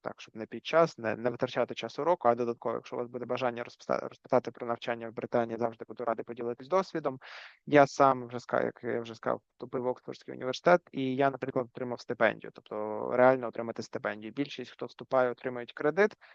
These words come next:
теж дуже непоганий варіант. Кредит покриває повністю вартість навчання, покриває, е,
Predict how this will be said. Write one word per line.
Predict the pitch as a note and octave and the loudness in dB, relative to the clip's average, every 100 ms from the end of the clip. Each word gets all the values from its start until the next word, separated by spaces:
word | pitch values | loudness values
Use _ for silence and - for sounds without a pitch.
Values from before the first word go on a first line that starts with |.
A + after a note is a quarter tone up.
| _ _ | _ _
теж | G3 D#3+ - - | 10 10 6 -12
дуже | C#3 C#3 C3+ | -10 -8 -6
непоганий | B2+ C3 B2+ B2+ B2+ | -6 2 4 4 2
варіант. | C#3+ E3+ F#3+ F#3 - - | 4 6 6 2 -8 -6
Кредит | C3+ C3 B2+ | 0 0 0
покриває | - B2+ C3 B2+ A#2+ | -8 -4 0 2 2
повністю | C3+ B2 A#2+ A#2+ | 0 -2 -6 -4
вартість | A#2 A2+ A2+ - | -2 -2 -6 -10
навчання, | A#2+ - B2+ A#2+ | -10 -6 -6 -6
покриває, | - - B2 A#2+ A#2+ A#2 A#2 A#2+ - - - - _ _ _ | -12 -8 -2 2 2 2 0 -2 -10 -20 -20 -20 _ _ _
е, | - | -2